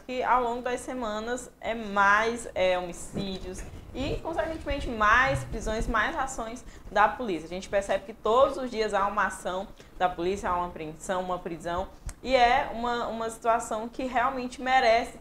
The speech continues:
toda essa atenção, é, da segurança pública, né? Então, vamos mudar mais uma vez de, de assunto.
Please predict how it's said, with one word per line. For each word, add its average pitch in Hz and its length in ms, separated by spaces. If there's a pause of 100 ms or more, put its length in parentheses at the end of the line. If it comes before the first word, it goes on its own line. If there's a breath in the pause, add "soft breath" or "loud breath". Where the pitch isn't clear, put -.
toda 254 300
essa 254 160
atenção, 233 540 (600)
é, 180 800
da 190 120
segurança 202 440
pública, - 520
né? 143 180 (200 soft breath)
Então, - 260
vamos 247 400
mudar 233 340
mais 208 540
uma 240 200
vez 208 280
de, 208 240
de 214 80
assunto. 131 540